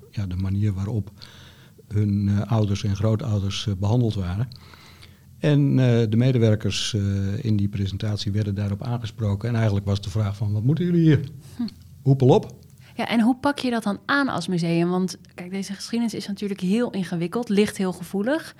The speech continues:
Speaker 2: Aan de ene kant, als we kijken naar wat er zeventig jaar geleden is gebeurd, zijn er heel veel mensen die nu zeggen van, "Nou, hoe de staat met de Molukkers is omgegaan, daar zijn fouten gemaakt." Aan de andere kant heb je dan die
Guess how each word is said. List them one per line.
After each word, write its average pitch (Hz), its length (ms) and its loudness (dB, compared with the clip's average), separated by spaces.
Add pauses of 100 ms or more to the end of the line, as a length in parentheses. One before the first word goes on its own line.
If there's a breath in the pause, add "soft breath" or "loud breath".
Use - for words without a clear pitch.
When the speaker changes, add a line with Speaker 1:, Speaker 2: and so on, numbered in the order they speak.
(380 loud breath)
Speaker 2:
Aan 185 140 -2
de 185 60 -2
ene 202 240 -2
kant, 185 200 -2
als 185 120 -6
we 190 100 -4
kijken 180 360 0
naar 170 300 2 (320 loud breath)
wat 175 140 -4
er 180 60 -2
zeventig 180 260 -2
jaar 180 160 -4
geleden 180 300 -2
is 170 120 -4
gebeurd, 185 380 -2
zijn 190 180 -2
er 180 60 4
heel 202 180 6
veel 202 140 -2
mensen 185 340 0
die 175 120 0
nu 175 140 4
zeggen 175 300 -2
van, 175 160 0
"Nou, 170 180 0 (380 loud breath)
hoe 175 140 -6
de 180 60 -4
staat 180 360 0
met 175 260 -4 (380 loud breath)
de - 80 -6
Molukkers 185 420 0
is 196 100 -4
omgegaan, 175 420 -2
daar 165 120 0
zijn 165 180 -4
fouten 190 440 0
gemaakt." 214 580 -4 (120)
Aan 185 140 -4
de 185 60 -2
andere 185 260 -4
kant 170 200 -6
heb 170 140 -10
je 170 80 -8
dan 165 180 -4
die 156 200 -8